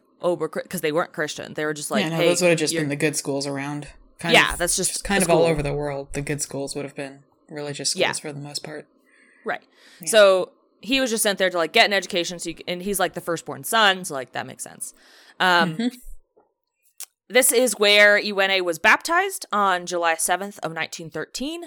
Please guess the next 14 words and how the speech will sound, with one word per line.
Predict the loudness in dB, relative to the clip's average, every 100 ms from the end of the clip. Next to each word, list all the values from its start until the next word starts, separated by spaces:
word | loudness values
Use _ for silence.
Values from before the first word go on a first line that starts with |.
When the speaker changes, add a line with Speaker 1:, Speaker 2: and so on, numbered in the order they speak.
| -14
Speaker 1:
when | -14 -12
he | -10
was | -8 -8
ten, | -4 -4 -4 -8 _ _ -12
Speaker 2:
Mm-hmm. | -10 -6 -6 -6 -6
Speaker 1:
and | -4 -4
he | -8 -10
takes | -6 -6 -6
the | -12
Christian | -8 -6 -8 -8
name | -8 -6
Michael. | -2 -2 0 0 -2 _ _ _ _ _ _ _ -18 -10
Speaker 2:
Okay. | -8 -2
Speaker 1:
Um, | 2 2 2 -4